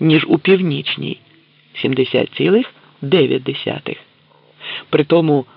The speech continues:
найменшої висоти досягає він на Київщині — шістдесят чотири цілих одна десятих,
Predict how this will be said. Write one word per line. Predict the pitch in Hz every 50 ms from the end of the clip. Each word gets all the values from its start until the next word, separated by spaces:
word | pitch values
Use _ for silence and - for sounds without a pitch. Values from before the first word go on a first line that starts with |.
| _ _
найменшої | - 156 160 175 190 196 190 175 147 135 135 127 - - 135 143
висоти | 135 143 143 - 139 139 - - 247 302 - - - _ _ -
досягає | 143 151 175 147 - - 131 123 131 143 170 196
він | 220 226 254 254 240
на | 233 262
Київщині — | - - - 165 147 131 123 123 - - - - - - 127 - - - _ _ _ _ _ _ _ - - - - - _
шістдесят | - - 147 143 131 135 135 - 139 127 -
чотири | - 139 127 - 131 123 123 -
цілих | - - - 196 214 262 294 269 - _ _ -
одна | 139 131 127 135 139 139
десятих, | 143 180 190 - - 127 123 127 - - -